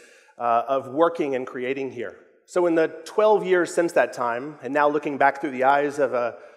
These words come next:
technology innovator, uh, I look at India as an incredibly unique place for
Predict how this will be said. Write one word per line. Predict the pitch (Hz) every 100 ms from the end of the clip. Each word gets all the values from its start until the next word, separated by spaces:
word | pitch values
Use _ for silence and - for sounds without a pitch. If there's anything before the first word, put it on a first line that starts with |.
| _
technology | - 139 151 156 147 131
innovator, | 208 165 151 139 139 - - - _ _ _ _ _
uh, | 135 127
I | 170
look | 208 240
at | 202 165
India | 202 196 175
as | 160 151 147 - 151
an | 147
incredibly | 139 - - 269 226 175
unique | 160 156 151
place | - 151 147 147 - - - -
for | 156 156 143 139 131 135